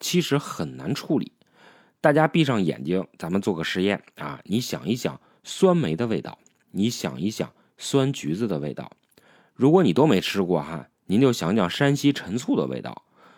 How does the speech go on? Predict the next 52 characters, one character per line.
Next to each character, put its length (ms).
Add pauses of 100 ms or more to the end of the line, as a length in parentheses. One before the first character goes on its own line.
(300)
有 160
什 100
么 40
样 100
的 80
反 240
应？ 160 (480)
是 180
不 140
是 140
口 380
舌 240
生 300
津， 300 (600)
口 300
水 220
四 240
溢？ 240 (600)
这 120
就 100
是 120
酸 380
味 60
儿 120
带 180
给 100
我 140
们 100
的 60
感 200
受。 260 (300)
一 120
提 160
到 160
酸， 340 (520)
各 160
位 120
嘴 220
里 100
马 180
上 140
就 120
能 100
分 180
泌 100
唾 220
液 220 (240)
啊。 260
曹 220
操 160
老 120
师 300